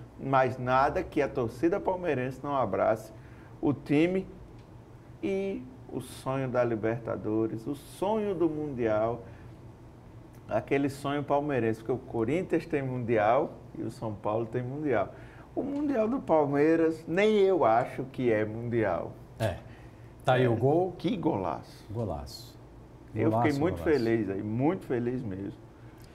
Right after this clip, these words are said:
Speaker 2: E o que disse o Menon, comentarista da Folha de São Paulo, do uol também, ele falou, "Olha, o Grêmio foi bem,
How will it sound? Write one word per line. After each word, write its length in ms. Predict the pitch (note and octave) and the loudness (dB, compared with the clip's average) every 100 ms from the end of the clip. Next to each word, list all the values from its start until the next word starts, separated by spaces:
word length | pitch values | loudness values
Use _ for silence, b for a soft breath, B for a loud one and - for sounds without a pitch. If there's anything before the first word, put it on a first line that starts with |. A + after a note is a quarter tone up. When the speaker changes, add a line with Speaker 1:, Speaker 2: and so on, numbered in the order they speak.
| B | B
Speaker 2:
E 80 | C#3+ | 2
o 120 | D#3 | 2
que 240 | D#3+ F#3 F3 | 2 0 0
disse 480 | A#2 D3 C3+ - C#3 | 2 2 2 0 2
o 80 | |
Menon, 440 | C3 A#2 A2 C3+ C3+ | 2 2 2 2 0
comentarista 760 | A#2 A2 G#2 G#2 G#2 G2+ - | 0 -2 0 0 0 -4 -6
da 120 | F2+ F#2+ | -4 -4
Folha 320 | - G#2+ F#2+ | -4 -4 -4
de 80 | - | -4
São 160 | G#2 | -8
Paulo, 300 | E2+ A#2+ A2+ | -4 0 0
do 140 | G2 G#2+ | 0 0
uol 240 | G#2 A#2 | 2 2
também, 420 | - F#2 G2 A2+ - B B B | -2 -6 -4 -6 -8 B B B
ele 100 | A#2+ | -4
falou, 300 | A#2 B2+ B2+ | 2 4 6
"Olha, 240 | B2+ G2+ | 4 4
o 20 | G#2+ | 0
Grêmio 500 | G#2+ C#3 E3+ F3 E3+ | 2 4 2 0 -6
foi 560 | - - C3+ D#3 D#3+ - - - - - - - - - - - | -8 0 2 4 0 -8 -18 -20 -20 -20 -20 -20 -20 -20 -18 -6
bem, 540 | G2+ D3 B2+ G#2 F#2 | 2 4 4 2 0